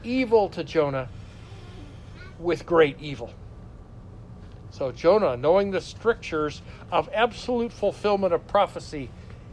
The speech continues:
in Israel, feared that the Lord relenting on the catastrophe that Jonah had been prophesying,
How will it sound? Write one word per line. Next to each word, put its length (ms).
in 220
Israel, 600
feared 480
that 280
the 120
Lord 400
relenting 800
on 200
the 80
catastrophe 840
that 160
Jonah 320
had 140
been 140
prophesying, 720